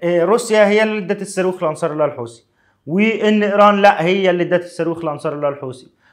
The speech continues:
وفي ناس في كومنت غريب شفته في الفيديو بتاع امبارح بيقول لك: "مصر، الصاروخ مصري". حاجات غريبة جدا، لكن في الفيديو ده يقيني هقول لك الصاروخ ده جه منين. الصاروخ العملاق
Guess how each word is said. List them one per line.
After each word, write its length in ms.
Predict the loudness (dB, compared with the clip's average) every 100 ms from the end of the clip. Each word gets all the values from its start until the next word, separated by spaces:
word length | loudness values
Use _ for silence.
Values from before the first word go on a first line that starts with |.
| -12
وفي 240 | -6 -2
ناس 320 | 4 4 4 -4
في 140 | -12
كومنت 380 | -8 -6 -4 0
غريب 280 | 2 2 0
شفته 300 | -2 -2 -6
في 80 |
الفيديو 300 | -4 -2 -2
بتاع 200 | 0 2
امبارح 280 | 2 2 0
بيقول 220 | 0 0
لك: 140 | 0 0
"مصر، 360 | 0 -2 -2
الصاروخ 380 | -10 -4 -2 -2
مصري". 400 | -2 -4 -8 -14 -8 2
حاجات 200 | 4 4
غريبة 360 | 4 4 2
جدا، 360 | 2 0 2 2
لكن 600 | 2 -2 -2 -4 -8 -12
في 80 | -16
الفيديو 380 | -10 -8 -4 -2
ده 340 | -2 -2 -8 2
يقيني 1000 | 2 2 0 0 0 -2 -6 -8 -12 -18 _ _
هقول 400 | -14 -8 -6 -4
لك 240 | -4 -6 -20
الصاروخ 760 | -20 -14 -12 -10 -12 -14 -20 -12
ده 280 | -8 -8 -12 _ -18
جه 220 | -10 -8 -10 -14
منين. 560 | -10 -8 -6 -8 -12 _ _ _
الصاروخ 360 | -10 -6 -6 -6
العملاق 680 | -6 -4 0 0 -2 -8